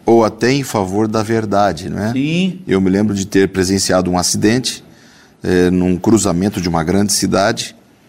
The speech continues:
Speaker 1: em que um ônibus passou no sinal vermelho e ele chocou-se numa batida em T com um carro que tinha uma mulher, uma criança, machucaram muito.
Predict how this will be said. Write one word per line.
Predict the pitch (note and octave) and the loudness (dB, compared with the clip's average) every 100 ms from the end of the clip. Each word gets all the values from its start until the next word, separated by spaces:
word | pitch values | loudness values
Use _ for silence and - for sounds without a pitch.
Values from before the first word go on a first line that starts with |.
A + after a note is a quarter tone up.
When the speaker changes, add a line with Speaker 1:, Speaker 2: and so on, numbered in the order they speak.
| _ _ _ _ | _ _ _ _
Speaker 1:
em | - G2 | -4 -4
que | G2 G#2 G2+ G2 - | -2 2 4 4 4
um | G#2+ G2 | 2 2
ônibus | G2 G#2+ F2+ E2+ - | 2 2 0 -4 -8
passou | - F#2 F2 - F#2 F#2 | -4 -4 -2 0 2 2
no | F2+ | 2
sinal | E2+ F2 F2 F2+ | -2 0 0 2
vermelho | A2+ G2 F#2 G2+ - - - _ _ _ _ - | 2 4 4 0 -6 -20 -20 _ _ _ _ -6
e | F#2+ F#2+ F#2 F#2+ F#2 | 0 4 4 6 4
ele | F#2+ F#2+ | 4 0
chocou-se | - A2+ G2+ G#2+ G#2 F#2+ | 0 0 2 2 2 -2
numa | F2+ F2+ | 0 0
batida | F2+ E2+ G2+ G2+ | -2 -2 -2 0
em | A2 | 0
T | G2+ F#2 G#2+ | 0 2 2
com | G#2+ G2 | 0 -2
um | |
carro | E2+ E2+ F#2 G2+ G#2+ - - - _ | 0 0 0 0 -6 -12 -20 -20 _
que | - | -10
tinha | - | -2
uma | G2 | 0
mulher, | F#2 F2 F#2+ G2 | 2 2 2 2
uma | F#2 F2 | 0 -4
criança, | - F2 F#2 F#2+ F2 F2+ | -2 0 0 0 -2 -4
machucaram | G2 - - A2+ | -6 -4 -2 0
muito. | G#2 F#2+ G#2 G2 - | 0 2 2 2 -2